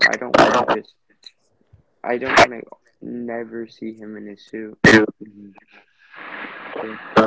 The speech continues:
Speaker 2: It was only for season, uh, season one and three that, where he's, like, not in his suit. So I don't know. I, I think also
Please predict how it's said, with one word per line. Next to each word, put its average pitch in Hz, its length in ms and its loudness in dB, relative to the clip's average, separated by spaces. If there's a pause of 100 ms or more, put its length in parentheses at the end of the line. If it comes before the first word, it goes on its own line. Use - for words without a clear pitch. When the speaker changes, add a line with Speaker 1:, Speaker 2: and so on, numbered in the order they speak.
(1400)
Speaker 2:
It 123 40 -6
was 120 120 -2
only 127 240 -4
for 110 140 -4 (340)
season, 104 540 -12
uh, 98 260 -10 (400)
season 98 440 -10 (640)
one 98 260 -12
and 92 180 -16
three 95 300 -10 (280)
that, 101 240 -6
where 104 120 -2
he's, 98 140 -6
like, 95 160 -8
not 92 260 -6
in 90 120 -14
his 87 160 -20
suit. 90 240 -16 (120)
So 90 160 -20 (2250)
I - 40 -8
don't 127 80 0
know. 117 120 2
I, 135 380 0
I - 20 0
think 190 300 -6
also 147 580 -8